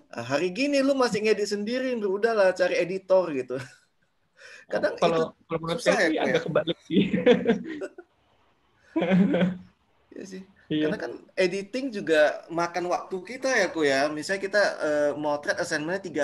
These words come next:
Speaker 1: hari, ngeditnya bisa tiga, empat hari juga gitu, <laughs> kok.
Speaker 2: Iya, sebetulnya ngedit itu kurang ekonomis ya kalau secara waktu, secara,
Speaker 1: Hmm.
Speaker 2: secara cost itu sangat-sangat tidak ekonomis gitu.
Speaker 1: Hmm.
Speaker 2: Tapi kalau untuk,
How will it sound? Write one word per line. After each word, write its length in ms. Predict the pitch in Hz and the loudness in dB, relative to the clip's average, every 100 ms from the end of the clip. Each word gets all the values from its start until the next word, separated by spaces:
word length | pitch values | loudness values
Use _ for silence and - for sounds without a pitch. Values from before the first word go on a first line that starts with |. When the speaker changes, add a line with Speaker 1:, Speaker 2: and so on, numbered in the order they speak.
| 139 | 0
Speaker 1:
hari, 160 | 156 143 | -2 -4
ngeditnya 420 | 143 143 139 220 | -6 -6 -6 -4
bisa 460 | 160 143 143 135 - | -4 2 2 2 0
tiga, 240 | 151 135 131 | -4 0 2
empat 160 | 120 | 2
hari 220 | 143 135 139 | 0 -2 -4
juga 320 | 214 175 139 | 0 2 2
gitu, 300 | 139 143 135 | 0 -4 -8
<laughs> 40 | |
kok. 360 | - - 165 - - - - _ _ _ _ _ - | -8 -6 -6 -8 -20 -20 -20 _ _ _ _ _ -8
Speaker 2:
Iya, 220 | 156 156 | -2 -2
sebetulnya 460 | 180 160 170 196 254 | -2 -2 -2 -2 0
ngedit 400 | 175 143 143 151 | 0 -2 -4 -4
itu 260 | 226 254 - | -4 -4 -6
kurang 240 | - 156 | -4 -4
ekonomis 480 | 147 156 143 151 175 | -2 -2 -2 -4 -4
ya 100 | 180 | -2
kalau 200 | 202 160 | 0 -2
secara 340 | 160 151 147 147 160 | -2 -2 -2 -2 -4
waktu, 460 | 156 - - 185 190 196 - | -8 -10 -4 -2 -2 -6 -14
secara, 500 | - 156 147 147 160 | -4 -4 -2 -4 -8
Speaker 1:
Hmm. 60 | _ | _
Speaker 2:
secara 280 | - 143 143 143 | -8 -6 -6 -4
cost 220 | 190 196 - | -2 -2 -2
itu 380 | 165 214 208 | -4 0 0
sangat-sangat 520 | - 156 175 185 156 151 | -2 -4 -4 -4 -6 -4
tidak 200 | 160 147 | -2 0
ekonomis 520 | 147 156 151 151 156 180 | 0 -2 -4 -4 -6 -6
gitu. 220 | 151 156 | -6 -4
Speaker 1:
Hmm. 80 | 151 | -4
Speaker 2:
Tapi 220 | 151 202 | -4 -6
kalau 400 | 170 151 147 - _ | -4 -4 -6 -10 _
untuk, 340 | 170 160 160 | -8 -4 -4